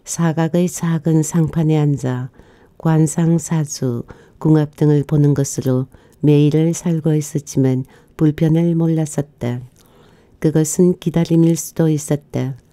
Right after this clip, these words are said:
산다는 것은 언제나 기다림과 상통하는 관계임을 알고 있어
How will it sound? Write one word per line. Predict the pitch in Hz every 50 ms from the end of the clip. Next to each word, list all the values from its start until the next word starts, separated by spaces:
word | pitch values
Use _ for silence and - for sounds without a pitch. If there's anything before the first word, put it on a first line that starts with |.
| _ _ _ _ _ _ _ _ _ _ -
산다는 | - - 180 165 160 151 156 151 151 156 151
것은 | 143 147 - - - 135 127 123 - - -
언제나 | 147 151 151 147 143 151 143 143 143 143 143
기다림과 | 143 - - 151 151 151 147 147 151 151 151 151 165 165 165
상통하는 | - - - 165 160 156 - 160 156 151 143 147 151 151 147
관계임을 | - 165 160 160 156 156 156 156 151 156 156 156 151 147
알고 | 147 147 147 139 135 - 147 147
있어 | 143 143 - - - 127 123 131 143